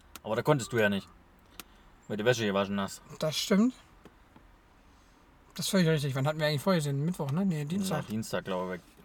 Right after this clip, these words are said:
Speaker 1: Mittwoch haben ja die Deutschen gespielt.
Speaker 2: Hm, das war übrigens stark, das Spiel. Hast du das
Speaker 1: Ja, um das
Speaker 2: vor-,
Speaker 1: jetzt kurz mal
Speaker 2: hast
Speaker 1: so
Speaker 2: du das
Speaker 1: reinzubringen.
Speaker 2: komplett
Speaker 1: Wir sind ja,
Speaker 2: geguckt? Hast
Speaker 1: wir
Speaker 2: du das
Speaker 1: sind
Speaker 2: komplett
Speaker 1: ja,
Speaker 2: geguckt?
Speaker 1: wir sind ja Fußballer durch und durch, gell?
Speaker 2: Total.
Speaker 1: Also das
Speaker 2: Vor allem,
Speaker 1: muss jetzt
Speaker 2: hm,
Speaker 1: einfach
Speaker 2: ja.
Speaker 1: mal mit rein in die Folge.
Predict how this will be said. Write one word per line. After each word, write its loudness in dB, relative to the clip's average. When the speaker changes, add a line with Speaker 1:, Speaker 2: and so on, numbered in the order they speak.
Speaker 1:
Mittwoch -4
haben 0
ja 0
die -4
Deutschen -6
gespielt. -10
Speaker 2:
Hm, 2
das -4
war -2
übrigens 4
stark, 2
das -2
Spiel. -2
Hast -2
du -6
das -4
Speaker 1:
Ja, 2
um 0
das -2
Speaker 2:
vor-, -4
Speaker 1:
jetzt -12
kurz -14
mal -10
Speaker 2:
hast -2
Speaker 1:
so -8
Speaker 2:
du -4
das 6
Speaker 1:
reinzubringen. -6
Speaker 2:
komplett 8
Speaker 1:
Wir 8
sind 6
ja, 2
Speaker 2:
geguckt? 2
Hast -4
Speaker 1:
wir 6
Speaker 2:
du 6
das 6
Speaker 1:
sind 8
Speaker 2:
komplett 6
Speaker 1:
ja, 4
Speaker 2:
geguckt? 4
Speaker 1:
wir 4
sind 0
ja 0
Fußballer 2
durch 4
und -2
durch, 0
gell? 6
Speaker 2:
Total. 12
Speaker 1:
Also 4
das -2
Speaker 2:
Vor 12
allem, 10
Speaker 1:
muss 8
jetzt 10
Speaker 2:
hm, 8
Speaker 1:
einfach 4
Speaker 2:
ja. 8
Speaker 1:
mal 8
mit -2
rein 2
in -4
die -2
Folge. 0